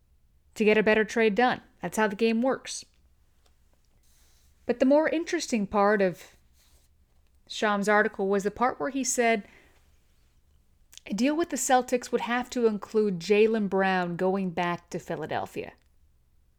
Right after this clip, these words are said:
First of all, if you're a Sixers fan, if that were the case, fantastic. I would make that deal all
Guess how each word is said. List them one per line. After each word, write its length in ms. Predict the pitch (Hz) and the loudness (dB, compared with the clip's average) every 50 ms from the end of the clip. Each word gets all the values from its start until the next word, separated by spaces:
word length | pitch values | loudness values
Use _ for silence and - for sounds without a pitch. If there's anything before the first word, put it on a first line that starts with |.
| _ _ _ _ _ _ _ _ _ _ - - _ _ _ _ _ _ _ _ _ _ | _ _ _ _ _ _ _ _ _ _ -20 -20 _ _ _ _ _ _ _ _ _ _
First 300 | - 339 349 - - 240 | 0 2 2 2 2 -2
of 80 | 196 | -4
all, 320 | 160 - - - - _ _ _ _ _ _ _ _ _ _ | -2 -4 -4 -6 -8 _ _ _ _ _ _ _ _ _ _
if 100 | - - | -6 -4
you're 140 | 302 311 311 | -2 -2 -2
a 40 | 277 | -2
Sixers 340 | - - 262 - - 262 | -4 -6 -8 -8 -8 -6
fan, 220 | - 294 277 277 254 | -2 0 0 2 2
if 160 | 208 185 - | 0 0 4
that 180 | - 220 262 285 | 6 6 6 6
were 100 | 277 262 | 4 -2
the 60 | 254 | -2
case, 340 | 247 - 262 247 247 240 - | 0 2 4 4 4 4 0
fantastic. 1400 | - - - 285 269 247 - - - - - - 277 294 302 311 - - - - 196 135 - - - - _ _ _ _ _ _ _ _ _ _ _ _ _ _ _ _ _ _ _ _ _ _ _ _ _ _ _ _ _ _ _ _ - | -4 2 4 4 6 4 2 0 -6 -8 -8 -6 -4 -2 -2 0 0 -2 -2 -2 -4 -4 -6 -10 -20 -20 _ _ _ _ _ _ _ _ _ _ _ _ _ _ _ _ _ _ _ _ _ _ _ _ _ _ _ _ _ _ _ _ 0
I 160 | - 220 254 | 4 6 6
would 240 | 294 277 302 285 247 | 6 4 2 -2 0
make 380 | 254 240 240 240 233 233 - 190 | 2 2 4 2 2 0 -4 2
that 360 | 180 202 220 247 254 247 - | 6 8 8 8 8 4 0
deal 420 | - 214 208 202 202 202 - - - | -2 2 2 4 4 2 0 0 -2
all 480 | - 190 196 196 196 196 202 202 196 | 2 4 4 6 6 6 4 2 0